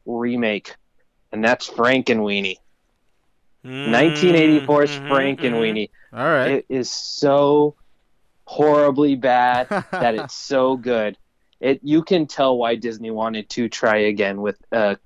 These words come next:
Speaker 1: claymation or a stop motion animation version. But
Speaker 2: I
Speaker 1: how can you hate it? It's got Shelley Duvall in it and Daniel Stern. It's so good. It's so horrifically good.
Speaker 2: <laughs>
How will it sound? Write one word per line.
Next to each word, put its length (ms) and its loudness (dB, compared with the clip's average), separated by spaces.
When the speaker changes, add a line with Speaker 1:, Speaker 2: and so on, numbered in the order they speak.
Speaker 1:
claymation 720 0
or 100 4
a 60 0
stop 260 0
motion 320 -4
animation 500 -8
version. 400 -6
But 160 2
Speaker 2:
I 80 -10
Speaker 1:
how 140 0
can 200 0
you 100 2
hate 240 2
it? 180 2
It's 160 -20
got 280 0
Shelley 500 0
Duvall 540 0
in 160 -8
it 220 -4
and 120 -12
Daniel 400 -2
Stern. 800 -4
It's 100 -16
so 220 2
good. 340 0
It's 180 -8
so 300 2
horrifically 720 2
good. 280 2
Speaker 2:
<laughs> 80 -16